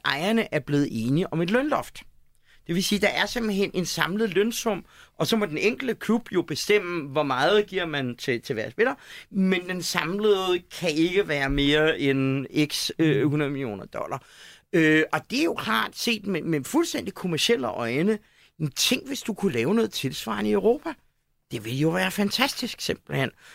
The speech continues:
Fordi så ville du låse det hele af, og, og der var jo, hvad, hvad det ikke, hvad det sidste år eller sådan noget, det selv jeg opdagede, at der var de her europæiske storklubber, som jo forsøgte at lave den her, øh, særlige liga, kun for de her særlige inviterede klubber.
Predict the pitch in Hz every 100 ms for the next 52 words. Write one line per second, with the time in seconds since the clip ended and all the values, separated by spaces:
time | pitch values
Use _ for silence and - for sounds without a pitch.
0 | - - 196 196 - 202 220 202 190 170
1 | 151 147 156 143 175 220 - 214 - -
2 | 147 147 143 - - _ 120 147 123 139
3 | 196 214 147 147 147 147 190 - 147 170
4 | - 233 - - 135 139 147 135 127 160
5 | - - 175 139 123 202 113 165 - 180
6 | 131 127 120 123 151 165 175 170 165 123
7 | - - _ _ 156 147 208 220 202 -
8 | 190 208 196 151 147 170 147 147 151 -
9 | 185 180 180 143 143 165 160 160 151 135
10 | 123 - - - _ 160 151 - 143 170
11 | 214 170 180 190 214 180 - - _ -
12 | 214 214 - 180 185 170 156 - 143 151
13 | 175 151 143 - 202 165 - 139 135